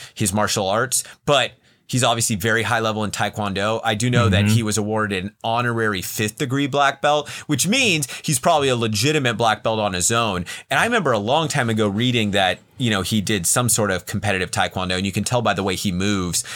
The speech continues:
Speaker 1: that that makes sense. But he's also obviously a trained gymnast with how bendy he is and his acrobatic abilities, and we'll definitely get to a little bit of that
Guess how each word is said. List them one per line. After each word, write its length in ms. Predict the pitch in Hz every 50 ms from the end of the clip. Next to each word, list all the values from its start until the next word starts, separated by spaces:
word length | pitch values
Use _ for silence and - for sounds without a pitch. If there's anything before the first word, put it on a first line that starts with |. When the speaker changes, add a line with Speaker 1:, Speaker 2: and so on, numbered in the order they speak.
| - - -
Speaker 1:
that 120 | - 101
that 180 | - 101 98 92
makes 200 | 92 87 - -
sense. 400 | - - 113 90 87 82 - - - - - -
But 100 | - 117
he's 140 | 110 101
also 340 | 120 120 131 120 - 123 113 -
obviously 500 | 120 117 113 107 117 107 - - 110 101
a 60 | 92
trained 460 | - - - 113 104 101 98 92 85 - _ -
gymnast 540 | 104 98 110 113 104 101 87 87 87 - -
with 100 | 101 87
how 220 | - 101 98 92
bendy 600 | 90 87 82 - 107 104 117 120 110 110 110 98
he 280 | 90 85 101 98 90 90
is 200 | 87 90 87 82
and 200 | 92 87 82 82 - - - - - - - _ - -
his 340 | 156 135 104 107 98 90 85
acrobatic 520 | 104 110 110 - 113 92 98 92 92 -
abilities, 500 | 101 82 90 90 85 85 82 87 87 -
and 100 | 98 92
we'll 120 | 85 90 90
definitely 380 | - 107 98 92 - 98 92
get 180 | 87 87 82 -
to 100 | - 95
a 40 | 87
little 200 | 87 90 87 85
bit 140 | 90 87
of 120 | 85 82 80
that 300 | 87 87 87 87 - -